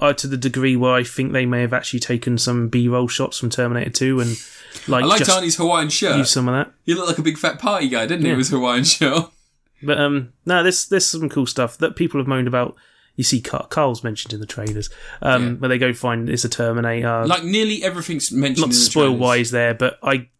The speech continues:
Speaker 1: I like the idea, although the only problem with that is, is that I assume he didn't deactivate his own A I learning thing, 'cause
Speaker 2: Mm.
Speaker 1: in Terminator two, it's a,
Speaker 2: Yeah,
Speaker 1: although,
Speaker 2: yeah,
Speaker 1: was that a
Speaker 2: yeah.
Speaker 1: deleted scene, wasn't it?
Speaker 2: It was a deleted scene, yeah.
Speaker 1: Yeah, it was
Speaker 2: It was only
Speaker 1: only
Speaker 2: the
Speaker 1: put in the
Speaker 2: director's cut.
Speaker 1: special, yeah,
Speaker 2: Yeah.
Speaker 1: special edition,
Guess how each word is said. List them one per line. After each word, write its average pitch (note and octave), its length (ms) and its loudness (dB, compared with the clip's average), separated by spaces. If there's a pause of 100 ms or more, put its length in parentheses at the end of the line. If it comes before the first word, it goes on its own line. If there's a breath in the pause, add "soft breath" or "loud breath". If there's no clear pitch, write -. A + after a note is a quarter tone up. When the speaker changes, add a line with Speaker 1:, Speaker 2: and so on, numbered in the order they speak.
(160)
Speaker 1:
I D3 340 2
like C#3 220 2
the D3+ 100 2
idea, D3 300 2
although C3+ 420 2
the C3 180 0
only D3 200 2
problem C3 300 -4
with B2 80 -2
that B2+ 180 0
is, B2 240 0 (420 soft breath)
is A#2 220 0
that C3 140 0
I - 40 2
assume C#3+ 360 2
he C#3 40 4
didn't C3 220 2
deactivate B2 420 0
his A#2+ 140 2
own A#2 180 -2
A A2+ 140 0
I A2+ 100 0
learning A2+ 440 -2
thing, G#2 260 -6
'cause G#2+ 320 -2
Speaker 2:
Mm. G2+ 80 -8
Speaker 1:
in A#2+ 100 0
Terminator A#2 300 -2
two, D3+ 160 2
it's B2 120 -2
a, A#2 40 0 (500 loud breath)
Speaker 2:
Yeah, B3 120 -2
Speaker 1:
although, G3 60 6
Speaker 2:
yeah, G#3 160 0
Speaker 1:
was A#3 120 0
that - 60 0
a - 20 0
Speaker 2:
yeah. - 80 0
Speaker 1:
deleted C4 320 4
scene, F3+ 340 2
wasn't D#3 260 0
it? - 20 2
Speaker 2:
It B2 40 2
was A#2 120 -2
a A2 40 -10
deleted G2+ 320 -6
scene, G2 220 -6
yeah. - 100 -4
Speaker 1:
Yeah, F#3+ 120 4
it - 0 -
was D#3+ 40 4
Speaker 2:
It D3+ 40 4
was D3+ 140 2
only F#3+ 160 4
Speaker 1:
only D#3+ 120 0
Speaker 2:
the G2 40 -6
Speaker 1:
put D#3 80 -2
in D#3+ 40 0
the D3+ 100 2
Speaker 2:
director's C3 80 0
cut. G2+ 60 -4
Speaker 1:
special, D#3 320 -4
yeah, D3+ 140 4
Speaker 2:
Yeah. C#3+ 80 2
Speaker 1:
special C3+ 340 -6
edition, A#2+ 240 -4